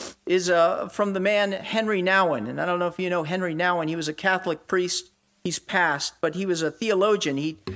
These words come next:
taught at Harvard. He taught at Yale. Well, at the latter part of his life, he went to work as the priest in a disabled community of intellectually disabled, uh, people. And he tells this story. I would like to tell you a little story about our community.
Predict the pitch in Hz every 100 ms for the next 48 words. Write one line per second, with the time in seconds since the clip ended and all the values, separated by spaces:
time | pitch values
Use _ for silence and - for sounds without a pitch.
0 | - - 208 196 170 - 196 196 196 180
1 | 175 202 190 175 170 175 180 175 185 -
2 | _ _ _ _ - 180 196 196 302 254
3 | - 208 240 214 - 196 190 180 190 196
4 | 190 202 190 220 - 180 196 214 190 160
5 | 147 151 - 254 208 - - _ _ _
6 | 180 180 180 185 170 175 202 226 226 214
7 | 202 - 190 190 208 175 107 76 _ _
8 | _ - 156 - 226 214 196 185 - 185
9 | 160 165 190 185 185 165 - - 151 151
10 | 220 208 113 80 _ _ _ _ _ 190
11 | 208 202 254 240 208 190 180 - 196 185
12 | 107 - _ _ _ _ _ _ - _
13 | _ _ _ _ - 240 233 247 254 233
14 | 226 233 233 214 202 196 180 - 202 202
15 | 175 151 156 151 - 160 160 135 95 80